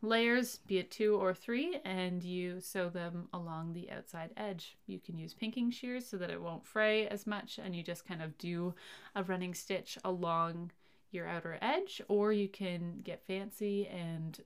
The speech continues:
uh, sew them right sides together and leave a little gap at the end,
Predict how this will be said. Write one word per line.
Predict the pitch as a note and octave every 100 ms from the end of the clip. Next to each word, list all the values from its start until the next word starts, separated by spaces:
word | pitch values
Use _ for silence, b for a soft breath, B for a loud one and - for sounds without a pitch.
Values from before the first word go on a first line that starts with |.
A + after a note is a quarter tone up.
| -
uh, | D#3+ D#3+ D#3
sew | - F3 E3
them | E3 D#3+ D#3+ b b b b
right | F#3+ F#3+ F#3+
sides | - F3+ E3+ -
together | F#3 F#3 G3 D#4 F4 B3+
and | F3
leave | E3+ E3
a | E3+
little | F3+ F#3+
gap | F#3 F3 E3+ -
at | -
the | F#3+
end, | - B3 A#3+ A#3+